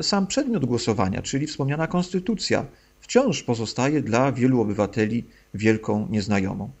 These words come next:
Zasada dobra wspólnego, przywoływana niemal we wszystkich dokumentach społecznych ostatnich papieży, dostarcza nam ważnego punktu odniesienia w lekturze wspomnianego projektu Konstytucji Europejskiej.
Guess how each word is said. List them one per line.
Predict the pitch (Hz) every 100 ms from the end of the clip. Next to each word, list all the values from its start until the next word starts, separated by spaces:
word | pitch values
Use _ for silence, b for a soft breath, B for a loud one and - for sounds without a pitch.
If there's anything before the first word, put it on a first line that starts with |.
| _ B B B B B B B -
Zasada | 117 208 - 214 180 175 - -
dobra | 113 147 165 147
wspólnego, | 143 - 127 117 92 - - - _
przywoływana | - 175 151 135 113 147 151 135 139 -
niemal | 113 143 131 123
we | 104
wszystkich | - 160 135 117
dokumentach | 110 107 120 131 113
społecznych | - 113 123 113
ostatnich | 107 131 127 113
papieży, | 101 - 117 101 120 139 B B B B B
dostarcza | 208 220 185 185 185
nam | 143 147 156
ważnego | 139 139 135 151 143
punktu | 143 202 185 - 156
odniesienia | 160 151 180 123 104 123 - _ -
w | 110
lekturze | 139 - - 131 - 87 120 _ _ -
wspomnianego | - 127 117 107 113 113
projektu | 120 101 101 - 104 -
Konstytucji | - 113 - 104 95 -
Europejskiej. | 98 92 98 - - 165